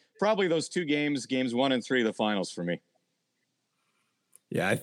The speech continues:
Speaker 2: I, I, I, uh, I was asked the same question when I went on, uh, Jake Elliott's podcast this week for, uh, Lax Class, and you gotta put the finals there, but that overtime winner, uh, by Challen Rogers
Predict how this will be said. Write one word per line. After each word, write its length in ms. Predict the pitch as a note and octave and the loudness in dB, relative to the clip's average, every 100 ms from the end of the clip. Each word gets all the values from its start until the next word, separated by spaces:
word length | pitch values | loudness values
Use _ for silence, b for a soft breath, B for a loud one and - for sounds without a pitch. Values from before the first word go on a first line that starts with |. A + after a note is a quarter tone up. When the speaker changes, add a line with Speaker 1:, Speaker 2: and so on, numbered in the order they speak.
| - | 0
Speaker 2:
I, 60 | |
I, 120 | D3+ - | 0 4
I, 400 | C#3+ D3+ D3+ D3+ | 4 6 6 6
uh, 200 | C3+ B2+ | 6 4
I 120 | C#3+ | 6
was 180 | E3+ D3+ | 6 6
asked 300 | D#3 D3 - | 4 4 0
the 80 | B2+ | -2
same 320 | - C3+ C3+ | 0 0 0
question 640 | - C3 C3 - C3 A#2+ | 0 0 0 -2 -2 0
when 100 | A#2 | 0
I 60 | A#2 | 0
went 180 | A#2 A#2+ | 2 0
on, 420 | A#2 A#2 A2 A2 | 0 0 -2 -2
uh, 200 | B2 A2 | -2 -2
Jake 340 | F#2+ A2+ G#2+ | 0 0 0
Elliott's 340 | A2+ A2+ A2 - | 0 0 0 -4
podcast 600 | - G#2 G2 G#2 G2 - | -4 -4 -2 -2 -2 -4
this 180 | F#2 G2 | -8 -4
week 220 | G2+ - | -4 -4
for, 340 | G2 F#2+ G2 | -4 -2 -2
uh, 200 | F#2+ F#2+ - B B - | -2 -4 -6 B B -4
Lax 320 | G#2 A2 - | -2 0 -2
Class, 420 | G#2 G2 F2+ - - B B B B _ - | -2 0 0 -4 -8 B B B B _ 0
and 460 | C3 B2+ A2+ G#2+ - | 2 4 2 -2 -4
you 180 | F#3+ E3 | 0 4
gotta 260 | D#3+ F3+ F3 | 6 6 4
put 180 | E3+ - | 2 0
the 60 | |
finals 420 | - B2+ C#3+ D#3+ | 0 0 2 0
there, 220 | C#3 E3 E3 | 2 2 2
but 320 | C#3 B2+ B2+ b b b b _ - | 0 -2 -4 b b b b _ -8
that 500 | B2 D#3+ F3+ A2 - - - | 0 4 4 2 -6 -8 0
overtime 880 | F3 E3+ F3 F3 E3 D#3 D#3 C#3+ | 2 4 4 4 4 4 4 2
winner, 500 | B2 A#2 C3 D3+ D#3 - _ | 2 2 2 0 -4 -12 _
uh, 180 | A2 G#2+ | -6 -4
by 160 | G2 A2+ | -2 -2
Challen 460 | - A#2+ B2 B2 | 0 0 0 -2
Rogers 720 | A#2+ A2 G#2 A2 A2 G#2+ - | -2 -4 -4 -4 -4 -4 -6